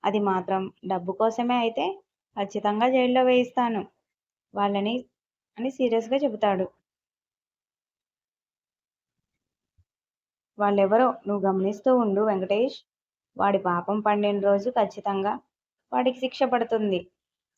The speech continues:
"సరే అన్నయ్య, నేను గమనిస్తూనే ఉంటాను, నువ్వు కూడా సీసీ ఫుటేజ్లో చెక్ చేస్తూ ఉండు. సరేరా, నీ పని నువ్వు చూసుకో" అని విశ్వ లోడ్ చేయించిన లారీని పంపించేస్తాడు.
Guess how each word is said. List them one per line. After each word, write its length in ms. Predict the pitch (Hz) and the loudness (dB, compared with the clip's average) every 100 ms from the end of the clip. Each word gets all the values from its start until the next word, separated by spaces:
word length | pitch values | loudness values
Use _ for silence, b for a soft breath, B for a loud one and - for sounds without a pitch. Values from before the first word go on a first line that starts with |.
| - | -4
"సరే 180 | 185 190 | 0 0
అన్నయ్య, 320 | 214 214 214 214 214 - _ | 0 0 2 0 -2 -8 _
నేను 220 | 185 190 | -6 -2
గమనిస్తూనే 640 | 185 175 180 185 - 214 214 | 0 0 0 -2 -4 -2 0
ఉంటాను, 480 | 208 196 196 190 240 370 _ _ _ _ _ - | 0 0 0 0 -2 -6 _ _ _ _ _ -8
నువ్వు 180 | 190 190 | -2 0
కూడా 240 | 208 220 | 2 2
సీసీ 380 | 233 226 214 220 | 0 -2 -2 -2
ఫుటేజ్లో 580 | 233 214 226 220 190 226 285 339 | -4 0 2 2 0 -2 -2 -4
చెక్ 280 | - 196 - | -8 -8 -2
చేస్తూ 300 | 220 214 247 | -2 0 0
ఉండు. 320 | 226 196 185 208 262 403 _ _ _ _ _ _ _ - | 2 0 0 -2 -2 -8 _ _ _ _ _ _ _ -2
సరేరా, 380 | 202 208 226 220 220 - | 2 2 2 0 -2 -8
నీ 100 | 196 202 | -6 -4
పని 220 | 196 196 | 0 0
నువ్వు 160 | 226 226 | 0 0
చూసుకో" 340 | 226 226 220 180 - _ _ _ _ | -2 -2 -2 -2 -6 _ _ _ _
అని 200 | 185 220 254 | -4 -2 -2
విశ్వ 320 | 202 202 226 | -4 -2 2
లోడ్ 260 | 233 202 202 | 4 2 2
చేయించిన 420 | 220 214 208 208 196 | -2 -2 -2 -2 2
లారీని 440 | 185 180 180 196 | 2 2 2 0
పంపించేస్తాడు. 960 | 262 277 226 226 214 226 208 196 185 170 | -2 -4 -2 -4 -2 -4 -4 -4 -4 -4